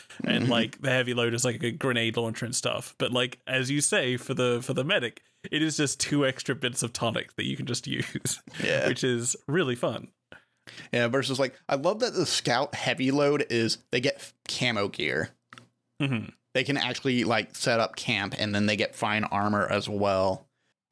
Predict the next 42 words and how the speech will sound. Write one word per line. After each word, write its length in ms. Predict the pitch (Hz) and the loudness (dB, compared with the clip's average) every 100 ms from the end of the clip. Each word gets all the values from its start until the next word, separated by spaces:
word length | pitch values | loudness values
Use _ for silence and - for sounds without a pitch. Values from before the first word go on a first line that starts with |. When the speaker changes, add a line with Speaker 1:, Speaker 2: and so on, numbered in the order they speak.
| _ 156 | _ -2
Speaker 1:
Yeah. 400 | 139 107 80 - _ _ _ | -2 -2 -6 -12 _ _ _
Speaker 2:
I 60 | 131 | 0
love 240 | 143 160 | 2 2
how 200 | 139 165 | 0 0
useful 440 | 131 110 117 127 113 | 0 0 0 0 0
heavy 320 | 113 104 104 | 0 0 2
load 240 | 104 101 | 2 2
is 200 | 101 98 | 2 2
of 120 | 107 | -2
just, 180 | - 101 | -2 0
like, 140 | 107 - - - - | -2 -2 -12 -14 -4
you 200 | 127 113 | -2 0
get 240 | 143 151 143 | 0 0 -2
this 140 | 135 | -8
protection 560 | - 123 117 104 - 101 | -4 -2 -2 0 0 -2
for 140 | 80 | -6
free 500 | - - 87 85 104 - | -6 -2 0 0 -2 -2
if 180 | 104 110 | 0 2
you 140 | 110 | 2
choose 420 | - 117 113 127 | 2 2 2 2
Speaker 1:
Hmm. 60 | 110 | 2
Speaker 2:
this. 200 | 101 - - - - | 0 -4 -14 -16 -6
However, 800 | - 131 127 - 135 135 113 107 | 0 2 2 2 2 0 -2 -2
you 200 | 104 117 | 2 2
will 220 | 117 127 | 4 2
be 140 | 113 | 0
spotted 420 | - 110 95 90 | -2 -2 0 0
no 100 | 101 | 0
matter 300 | 85 90 85 | 0 0 0
what. 380 | 82 76 - - - _ _ _ - | 0 0 0 -2 -6 _ _ _ -4
Speaker 1:
That's 260 | 139 135 131 | -2 -2 -2
really 180 | 110 | -2
interesting. 520 | 107 120 - - 110 - _ _ _ - | -2 -4 -6 -6 -8 -12 _ _ _ -2
Speaker 2:
Uh, 260 | 113 113 | 2 2
sniper 600 | 110 - 127 135 147 139 - | 2 0 0 2 2 0 0
either 200 | 131 123 | 0 2
gets 220 | 117 - | 0 -2
two 280 | - - 180 | -2 0 0
fine 320 | - 127 123 | 0 0 0
pistols 400 | 117 113 - 113 - | 0 -2 -2 -2 0
or 120 | 110 | 0
one 560 | 104 120 127 131 156 | 0 2 2 2 -2